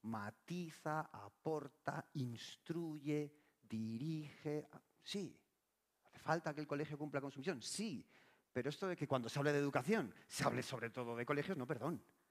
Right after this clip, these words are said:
Si estamos hablando de educación, primero, primero, por encima de absolutamente todo, lo que educa es tu casa y tu familia.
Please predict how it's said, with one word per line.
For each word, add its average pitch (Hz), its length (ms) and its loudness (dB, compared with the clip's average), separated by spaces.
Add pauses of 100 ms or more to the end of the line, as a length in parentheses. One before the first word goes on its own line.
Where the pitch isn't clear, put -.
(420)
Si - 80 -20
estamos 131 220 -4
hablando 185 240 2
de 147 80 0
educación, 123 540 -2 (180)
primero, 165 880 12 (600)
primero, 202 540 12
por 165 140 8
encima 226 540 8
de 175 60 8
absolutamente 151 600 4
todo, 160 280 4
lo 131 220 4
que 107 180 0
educa 143 580 4 (180)
es - 160 -6
tu 185 140 -2
casa - 260 0
y 160 60 2
tu 226 80 -2
familia. 117 520 -6